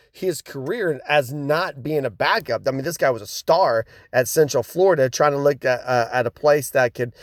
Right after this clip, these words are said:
kinda like Jalen Hurts, uh, except for Jalen Hurts was in a backup role. Dylan Gabriel was in a starting role, but he's looking for a place where he can boost his draft stock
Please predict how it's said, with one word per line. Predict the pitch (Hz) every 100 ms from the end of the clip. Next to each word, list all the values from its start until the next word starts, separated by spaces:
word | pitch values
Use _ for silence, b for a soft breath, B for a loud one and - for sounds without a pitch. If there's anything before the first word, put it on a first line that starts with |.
| B -
kinda | 311
like | 285
Jalen | 156 202 220
Hurts, | 151 185 240 - b b -
uh, | 156 156
except | 147 196
for | 165
Jalen | 170 170 165
Hurts | 175
was | 143 139
in | 131
a |
backup | 139 180 165 127
role. | 127 165
Dylan | 139 151 135
Gabriel | 139 175
was | 139
in | 127
a |
starting | 107 - 139 202 175
role, | 123 127
but | 143 - B B
he's | 185 170
looking | 220 294 233
for | 214
a | 170
place | - 160 175 156
where | 143
he | 135 185
can | 196 170 127 - _ _ _ _ _ _ _ - _ _ -
boost | 127 165 214 220
his | 214 185
draft | 120 143 170
stock | - 190 196 196